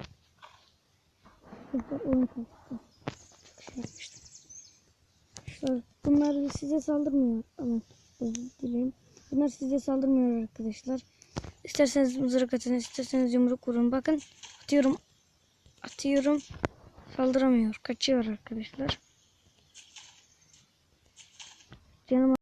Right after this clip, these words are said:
azalmış arkadaşlar. Birkaç hayvanla di-, T-Rex'le falan şey yapmıştım. Dövüşmüştüm video dışında.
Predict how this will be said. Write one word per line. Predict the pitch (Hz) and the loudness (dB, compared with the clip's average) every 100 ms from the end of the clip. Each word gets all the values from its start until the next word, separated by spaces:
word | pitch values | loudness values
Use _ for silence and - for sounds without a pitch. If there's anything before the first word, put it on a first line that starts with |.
| - | 0
azalmış | 247 240 220 | 0 0 -2
arkadaşlar. | 269 233 262 240 - - 254 - _ _ _ _ - - - | -6 -8 -12 -16 -14 -10 -10 -12 _ _ _ _ -20 -12 -10
Birkaç | 247 254 - | -2 -2 0
hayvanla | 254 247 254 247 247 262 453 392 247 | 0 2 4 4 0 -4 -12 -6 -6
di-, | 254 - - | -6 -12 -6
T-Rex'le | 269 262 240 - 226 | -2 -2 -2 -6 -6
falan | 247 240 | -2 -2
şey | 233 - | -4 -8
yapmıştım. | 220 - 233 - 269 262 - - - - | -10 -10 -12 -6 -4 -4 -10 -20 -12 -4
Dövüşmüştüm | 240 226 240 - 247 233 | -4 -2 -4 -2 -2 0
video | 233 233 | 0 -2
dışında. | 233 - 233 262 | -4 -2 -2 -2